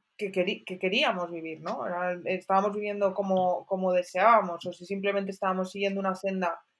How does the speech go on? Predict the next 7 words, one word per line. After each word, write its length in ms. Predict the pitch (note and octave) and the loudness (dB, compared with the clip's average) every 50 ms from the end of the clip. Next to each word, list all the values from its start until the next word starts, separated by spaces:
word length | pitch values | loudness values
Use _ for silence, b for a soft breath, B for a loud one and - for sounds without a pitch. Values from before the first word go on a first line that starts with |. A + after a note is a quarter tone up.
| _ _ | _ _
que 160 | - F#3+ F#3+ | -2 0 4
ya 200 | F#3+ F#3+ F#3 F3+ | 6 8 8 8
había 300 | F3+ F3+ F#3 F#3 F#3 F#3 | 6 6 6 4 4 4
sido 200 | F#3 G3 G3 F#3 | 2 -2 -2 -2
establecida 840 | F3+ - - F#3 F3+ F3+ F3 E3+ - - G3 G3 G3+ G#3 G#3 G#3 G3+ | -2 0 0 0 0 0 -2 -4 -6 -6 -2 0 2 4 4 4 2
y 120 | F#3+ F#3 | 2 -2
que, 540 | - E3+ E3+ E3 D#3+ D#3+ D#3+ D#3 D#3 D#3+ | -4 -6 -6 -4 -4 -6 -6 -8 -10 -12